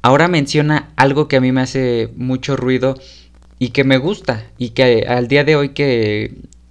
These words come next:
en el dos mil veintidós muchas personas tienen al feminismo como una bandera,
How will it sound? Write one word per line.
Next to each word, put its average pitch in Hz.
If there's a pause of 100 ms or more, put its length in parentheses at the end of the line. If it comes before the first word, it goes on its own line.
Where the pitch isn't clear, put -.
(300)
en 123
el 117
dos 117
mil 131
veintidós 123
muchas 123
personas 123
tienen 120 (380)
al 120
feminismo 123
como 117
una 123
bandera, 120